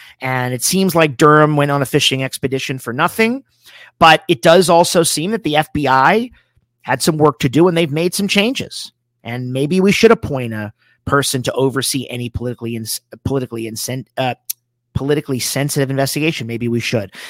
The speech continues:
Then again, who is that person? And how are they free from politics? You know, so in our own partisan era, rife with anger and vengeance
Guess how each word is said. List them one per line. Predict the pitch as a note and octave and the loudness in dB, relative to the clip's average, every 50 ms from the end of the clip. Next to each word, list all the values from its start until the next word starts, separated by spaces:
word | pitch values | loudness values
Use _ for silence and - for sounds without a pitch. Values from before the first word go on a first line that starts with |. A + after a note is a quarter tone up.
| - - - | -10 -2 2
Then | D3+ E3 | 2 2
again, | E3+ C3+ D3+ C#3+ C#3 | 4 4 4 4 4
who | C3 D3 D3 | 6 6 6
is | D3+ C#3 B2 | 6 6 6
that | D#3 D#3 - | 4 4 4
person? | - F3 F#3 F#3+ - - A#2+ G2 E2+ _ _ _ _ _ _ _ _ _ _ _ - | 4 2 2 2 0 -4 -10 -12 -18 _ _ _ _ _ _ _ _ _ _ _ -20
And | G2+ G#2 | -20 -14
how | A2 A#2+ B2+ | -10 -6 -4
are | B2+ C3 | -2 2
they | D3 E3+ F3+ | 4 4 4
free | - - C#3 B2+ | 4 0 -4 -4
from | - - A2+ G2+ | -4 -6 -10 -8
politics? | - A2 A2 G#2 - - - - A#2 - - - | -8 -8 -8 -10 -12 -14 -16 -16 -14 -12 -10 -8
You | A#2 A#2 | -8 -6
know, | A#2 A#2 A#2+ A#2+ | -6 -4 -4 -4
so | - - - B2 B2 B2 A#2 A2+ - - - - - - - _ - | -2 0 0 0 0 0 -2 -4 -6 -10 -20 -20 -20 -20 -18 _ 0
in | D#3+ D#3 D#3 | 2 6 8
our | D#3+ D#3+ D#3+ E3 | 8 10 10 10
own | E3+ F3+ F3 | 8 8 6
partisan | - - F3 E3+ E3 E3+ D3+ C3 D#3 | 6 6 6 6 6 6 4 2 0
era, | D#3 D#3+ D#3 D#3 D#3 D3+ D3+ D3+ D#3 - _ _ _ _ _ _ _ _ - | 0 2 2 4 4 4 4 2 0 -4 _ _ _ _ _ _ _ _ -8
rife | B2 B2+ C#3+ D3 D3+ C#3+ - - | -2 2 2 4 2 2 -2 -2
with | B2+ C#3 C3+ - - - _ - | -4 -4 -4 -4 -8 -14 _ -6
anger | D3 D3 D#3 E3 D#3 D#3+ D#3+ D#3 D#3 D#3 D#3 D3+ D3+ - - _ | -4 -4 -2 0 2 4 4 4 4 2 2 0 -2 -6 -12 _
and | A2+ A2 A2 G#2 | -20 -18 -18 -18
vengeance | G2+ G#2+ G#2+ A#2+ D3+ E3 E3+ D#3+ D#3 E3 D#3+ D#3 D3+ - - - - - - | -20 -12 -6 -4 -2 -2 -2 0 -2 -2 -2 -4 -6 -8 -8 -8 -8 -10 -12